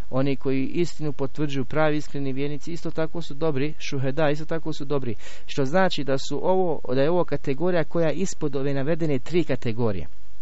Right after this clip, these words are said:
Ispod navedene, znači, tri kategorije. Nije na rangu ovih prije navedeni, navedeni kategorija. Tako da je ovo, draga braćo i cijene sestre, put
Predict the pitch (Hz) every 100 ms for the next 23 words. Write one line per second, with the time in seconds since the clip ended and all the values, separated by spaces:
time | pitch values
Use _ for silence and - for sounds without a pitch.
0 | - 123 - 123 123 127 147 135 120 120
1 | 107 117 151 139 117 - 101 110 98 113
2 | 151 147 160 185 - - - 120 143 151
3 | 165 151 - 131 131 127 - 143 156 127
4 | - - - 107 117 135 131 127 139 139
5 | - 127 123 135 127 135 143 - - -
6 | - - 120 131 123 127 107 98 98 -
7 | - - 208 226 190 165 156 160 175 202
8 | 175 165 180 156 143 165 - 131 - 131
9 | 113 117 107 104 101 170 139